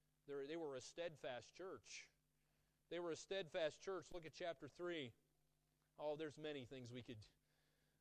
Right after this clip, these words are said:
we could gather from this entire book. We're, we're just, just hitting a few highlights today. First Thessalonians three, verse seven. First Thessalonians three, verse seven, it says, "Therefore, brethren,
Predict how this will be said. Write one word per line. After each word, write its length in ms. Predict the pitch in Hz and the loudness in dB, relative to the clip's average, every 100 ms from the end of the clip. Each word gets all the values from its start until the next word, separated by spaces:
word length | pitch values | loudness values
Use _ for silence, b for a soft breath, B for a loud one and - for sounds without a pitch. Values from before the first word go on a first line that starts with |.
| - | -4
we 100 | 147 | -4
could 220 | 131 120 | -2 0
gather 320 | 139 139 135 | 2 4 2
from 200 | 113 127 | -4 -8
this 160 | 120 - | -8 -10
entire 360 | 113 143 127 | -6 -2 -2
book. 220 | 117 117 101 | -2 -6 -6
We're, 140 | 131 135 | -8 -8
we're 80 | 147 | -10
just, 220 | 131 - | -12 -14
just 160 | 156 165 | -12 -6
hitting 200 | 156 139 | -4 -4
a 40 | |
few 220 | - 156 | -6 -6
highlights 400 | 139 123 113 104 | -2 -2 -2 -4
today. 300 | - 117 110 107 b b b b | -8 -8 -6 -8 b b b b
First 240 | 180 190 - | -2 -2 2
Thessalonians 640 | 185 - 185 175 151 - | 0 0 -2 0 -4 -4
three, 220 | 190 202 | 0 2
verse 180 | 165 151 | 2 0
seven. 380 | - 190 180 143 131 - - _ - - - - - b b - | 2 4 6 4 0 -18 -20 _ -20 -20 -20 -18 -20 b b -8
First 180 | 165 - | -8 -2
Thessalonians 360 | 175 165 139 - | -2 0 -2 -2
three, 180 | 185 190 | 0 0
verse 200 | 151 - | 0 2
seven, 300 | 196 175 147 | 2 2 -2
it 60 | |
says, 180 | - 151 | -6 -6
"Therefore, 380 | - 185 - 175 | 0 0 2 0
brethren, 520 | 147 175 190 190 160 | 2 4 4 4 0